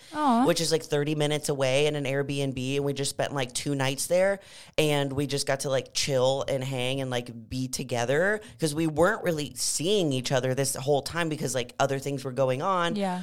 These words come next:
Speaker 2: The holidays and, like, traveling and seeing family, and we were putting our focus into them instead
Speaker 1: Mm-hmm.
Speaker 2: of, like, each other. So it was nice. But yeah,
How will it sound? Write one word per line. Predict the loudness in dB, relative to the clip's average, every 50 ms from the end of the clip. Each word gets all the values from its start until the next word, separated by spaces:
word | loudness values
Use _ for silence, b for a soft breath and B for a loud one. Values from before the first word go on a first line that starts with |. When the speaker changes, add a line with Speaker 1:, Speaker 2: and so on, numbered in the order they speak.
| -6 -2
Speaker 2:
The | 0 2
holidays | 4 4 6 6 6 6 4 4 4 6 4 4 2 2 0
and, | 0 0 0
like, | 0 -2 -4 -6 -10 -12 _ _ _ _ -6
traveling | 0 2 4 4 4 2 2 0 0 0 0
and | -2 -2
seeing | -2 -2 -4 -4
family, | -4 -4 -2 -2 0 0 -2 0 0
and | -2 -2 -4 -6 B B B B B -4
we | 0 0
were | 2 2
putting | 2 4 4 4 4 2
our | 2 2
focus | 2 2 2 2 2 0 -2
into | -2 -2 -4 -4
them | -6 -2 0 2 2 4 2 0 -2 -4 -4 -2
instead | 2 2 4 4 4 4 4 4
Speaker 1:
Mm-hmm. | 4
Speaker 2:
of, | 2
like, | 2 0 -2 -4
each | -6 -6 -6 -4 -2
other. | -2 0 0 0 2 0 0 -2 -6 B B B B B B
So | -4 0 2 2 2 2 0 -2 -2 -2
it | -2 0 0
was | 0 -2 -4 -4
nice. | -4 -4 -4 -4 -4 -6 -4
But | -2 -2 0 2
yeah, | 2 2 2 0